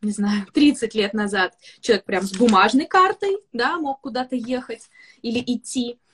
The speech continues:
А, так сегодня человек пользуется, значит, э, гаджетом каким-то, да, и использует какие-то электронные карты, там, Google карты, Яндекс карты и так далее. А, и вот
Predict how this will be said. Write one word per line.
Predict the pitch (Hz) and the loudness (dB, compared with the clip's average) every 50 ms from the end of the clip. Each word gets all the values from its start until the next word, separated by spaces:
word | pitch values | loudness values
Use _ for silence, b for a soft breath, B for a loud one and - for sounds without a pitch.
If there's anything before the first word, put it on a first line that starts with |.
| B B B B B | B B B B B
А, | B - 226 220 214 | B -2 -2 -2 0
так | - - 453 480 - | 2 2 0 0 0
сегодня | - - 277 220 240 302 359 349 349 339 311 285 262 226 214 | -4 -6 -6 -6 -4 -4 -4 -4 -4 -4 -4 -4 -4 -4 -6
человек | - 269 277 269 _ | -6 -8 -8 -6 _
пользуется, | - 262 269 247 233 240 220 214 214 - - - 226 208 202 196 196 185 185 175 180 196 - _ - | -6 -6 -4 -2 -2 -2 -2 -2 -4 -8 -10 -6 -4 -4 -2 -2 -2 -4 -4 -6 -10 -14 -20 _ -12
значит, | 202 196 180 175 - - 190 185 _ _ - | -10 -8 -8 -8 -10 -12 -16 -16 _ _ -12
э, | 175 180 180 175 175 175 175 170 - - - - - - - - 196 | -10 -10 -8 -8 -10 -10 -10 -10 -12 -12 -12 -12 -12 -14 -14 -16 -10
гаджетом | 196 202 269 - 381 339 330 320 - 349 302 285 | -2 2 2 2 2 2 -2 -8 -8 -8 -8 -8
каким-то, | 269 262 247 254 - - 247 226 214 220 208 | -6 -8 -8 -8 -6 -6 -6 -6 -6 -6 -6
да, | 196 220 294 311 302 | -4 -4 -2 -2 -2
и | 240 208 | -4 -6
использует | - - - 254 277 294 254 233 202 - | -6 -8 -8 -6 -6 -6 -6 -8 -10 -12
какие-то | - 202 - 254 - - 220 | -14 -18 -16 -8 -6 -4 -4
электронные | 208 208 - - - 226 220 202 190 185 175 | -4 -6 -8 -8 -6 -4 -4 -4 -6 -6 -10
карты, | - - 170 170 _ - | -12 -14 -16 -16 _ -20
там, | - - - 185 | -20 -20 -20 -12
Google | 190 320 359 - 294 262 | -8 -8 -8 -6 -8 -10
карты, | - - - 208 - - 202 185 | -8 -8 -10 -10 -10 -12 -8 -6
Яндекс | 220 254 285 269 254 - - - | -4 -4 -4 -4 -8 -10 -12 -10
карты | - 220 214 214 - 214 | -8 -8 -8 -8 -8 -8
и | 214 | -8
так | 214 214 196 - | -8 -10 -14 -12
далее. | - 196 165 160 160 - _ _ _ B B B B B B B B B 226 208 B _ - | -12 -14 -12 -14 -16 -20 _ _ _ B B B B B B B B B -20 -20 B _ -8
А, | 208 214 208 208 202 202 202 202 190 - _ _ _ _ _ _ _ - | -4 -2 -2 -2 -2 -2 -2 -4 -6 -10 _ _ _ _ _ _ _ -6
и | 269 277 | -4 -4
вот | 262 285 285 - - | -2 -4 -6 -8 -12